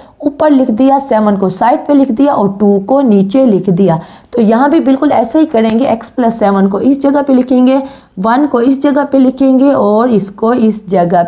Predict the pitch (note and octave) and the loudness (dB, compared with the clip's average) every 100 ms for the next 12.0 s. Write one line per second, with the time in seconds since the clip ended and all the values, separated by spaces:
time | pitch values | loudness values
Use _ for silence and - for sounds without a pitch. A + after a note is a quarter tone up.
0 | - A#3+ C4+ F#3 E3 F3+ E3 E3+ E3 _ | 0 0 2 0 -2 -2 -2 -4 -8 _
1 | _ _ _ _ - F#3+ F#3+ C#4 B3+ D4 | _ _ _ _ -4 0 2 2 0 0
2 | D#4+ D4 G#3+ B3 D#4 - - _ - A#3+ | 0 0 2 0 -2 -8 -20 _ -2 2
3 | G3 E3+ F#3+ E3 E3 - _ - G#3 B3+ | 2 0 -2 -2 -4 -12 _ -8 -4 0
4 | C4+ C4 A#3+ B3+ C#4 - A#3+ - - A3 | 0 2 0 0 0 -2 -6 -8 -2 -2
5 | G3 G#3 G3 G#3 A#3+ D4+ D#4+ - _ _ | -2 -2 0 2 0 0 -4 -18 _ _
6 | _ _ _ G3 F#3+ F3+ F3+ F#3 F#3 - | _ _ _ -2 0 0 0 -2 -4 -4
7 | C#4 C#4 D#4+ C#4 C4+ C4 B3+ C4 C#4 - | -4 0 0 2 2 0 2 0 -2 -6
8 | - G3+ E3+ G#3+ B3 C#4+ A#3 G#3 G3 F#3+ | -10 -4 -2 0 2 2 2 2 2 0
9 | - G#3+ C4+ D#4+ - C#4 B3+ B3+ C4 B3+ | 0 0 0 -2 0 0 2 2 2 2
10 | C#4 C4+ - _ _ G#3+ G#3 G3 A3 B3 | 0 -2 -14 _ _ 0 2 2 2 0
11 | - D#4+ A#3+ G3 F#3+ F#3+ F#3+ F#3+ F#3+ | 0 0 2 0 0 0 0 0 0